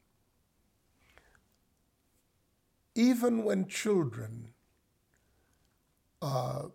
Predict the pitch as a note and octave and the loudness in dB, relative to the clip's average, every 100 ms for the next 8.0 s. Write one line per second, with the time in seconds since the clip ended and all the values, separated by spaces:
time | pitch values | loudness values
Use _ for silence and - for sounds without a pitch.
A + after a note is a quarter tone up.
0 | - B2+ E3 G#3 - F#3 E3 C#3+ C3 C#3+ | -8 2 6 8 6 4 4 4 6 8
1 | D3 G2+ - - - _ _ _ _ _ | 6 4 -6 -20 -20 _ _ _ _ _
2 | _ _ _ _ _ - _ F#3+ G3+ G#3+ | _ _ _ _ _ -20 _ 2 6 6
3 | G3 F#3 E3+ - G3 F3 D3+ D3+ D3 - | 6 2 0 4 6 6 6 2 0 -4
4 | C#3+ C3+ B2+ B2+ - _ _ _ _ _ | -2 0 -2 -4 -10 _ _ _ _ _
5 | _ _ _ _ _ _ _ _ _ _ | _ _ _ _ _ _ _ _ _ _
6 | _ C#3 A#2 C#3+ E3+ F#3 D3+ D#3+ D3 - | _ -6 -2 2 10 10 10 4 0 -2
7 | C#3+ A#2+ C#3 G3+ - - - - - | -2 2 4 4 2 -8 -4 -6 -6